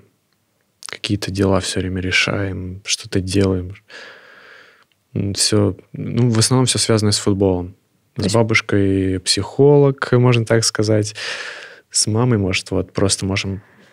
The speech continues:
Speaker 1: поболтать, поговорить, куда-то съездить, поразговаривать. Вот просто обычный разговор без всего. Ну, э, с сестрой часто начали разговаривать. Вот раньше вообще не любил вот с сестрой разговаривать.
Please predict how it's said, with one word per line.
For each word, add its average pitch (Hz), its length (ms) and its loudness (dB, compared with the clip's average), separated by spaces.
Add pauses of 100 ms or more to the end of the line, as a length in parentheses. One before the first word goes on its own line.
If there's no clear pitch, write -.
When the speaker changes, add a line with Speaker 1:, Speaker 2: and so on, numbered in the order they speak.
(180)
Speaker 1:
поболтать, 98 400 2
поговорить, 101 300 0
куда-то 95 200 -2
съездить, 98 440 -2
поразговаривать. 95 540 0
Вот 85 140 -6 (320)
просто - 300 -2
обычный 95 320 0
разговор 95 380 0
без 90 160 -4
всего. 92 340 -4 (260)
Ну, 98 220 -8 (600)
э, - 380 -6
с - 60 -8
сестрой - 600 -2 (340)
часто 113 300 0
начали 104 280 -2
разговаривать. 101 440 2
Вот 98 180 0
раньше 117 280 0
вообще 95 260 -2
не 95 60 -4
любил 92 320 -2
вот 92 200 -6
с - 80 -4
сестрой - 300 -2
разговаривать. 95 560 0